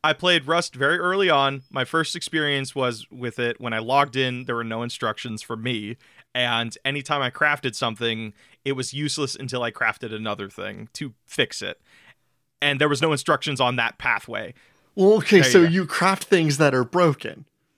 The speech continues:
Speaker 1: It was sort of. You craft,
Speaker 2: So what you're
Speaker 1: it's
Speaker 2: saying is, like, it, it's a crafting system for our dynamite si-, uh, situation,
Speaker 1: Mm-hmm.
Speaker 2: right? We have a stick
Speaker 1: Mm-hmm.
Speaker 2: of dynamite. You can craft a lighter,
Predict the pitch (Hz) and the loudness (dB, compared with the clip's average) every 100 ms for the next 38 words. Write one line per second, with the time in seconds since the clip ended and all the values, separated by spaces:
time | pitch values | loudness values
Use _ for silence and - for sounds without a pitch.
0 | _ _ _ _ _ _ - 190 240 - | _ _ _ _ _ _ -16 -8 -6 2
1 | 311 233 139 - 180 208 - 214 196 247 | 4 4 2 -2 -2 -2 2 12 12 12
2 | 254 220 233 208 202 180 190 208 196 180 | 10 8 6 6 4 2 2 2 4 6
3 | 190 - 226 220 160 - 147 151 143 170 | 6 6 6 6 0 0 -2 -2 -2 0
4 | 190 185 143 143 143 143 131 110 107 - | 4 6 6 4 4 4 4 2 -2 -2
5 | - - 123 120 - 110 - 123 - 117 | -4 -2 -4 -4 -6 -8 0 0 0 -4
6 | - 104 139 101 113 127 131 131 135 156 | -2 0 0 -4 -2 -2 0 0 0 0
7 | 170 147 143 127 117 127 110 101 92 - | 0 0 -2 -4 4 6 6 2 -4 -10
8 | - - 180 202 190 143 - 165 156 - | -12 -2 0 2 0 0 2 2 2 2
9 | 127 113 131 131 104 - | 6 8 8 6 2 -6